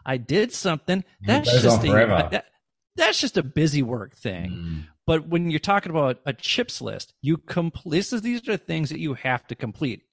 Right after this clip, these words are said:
Speaker 1: And you can make a daily chips list or you can make a weekly chips list. I would say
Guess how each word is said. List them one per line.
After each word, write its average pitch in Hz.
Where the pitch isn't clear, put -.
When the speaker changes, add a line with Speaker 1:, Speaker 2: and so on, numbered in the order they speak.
Speaker 1:
And 208
you 233
can 277
make 247
a 147
daily 156
chips -
list 202
or 139
you 185
can 185
make 160
a 151
weekly 131
chips -
list. 120
I 160
would 165
say 220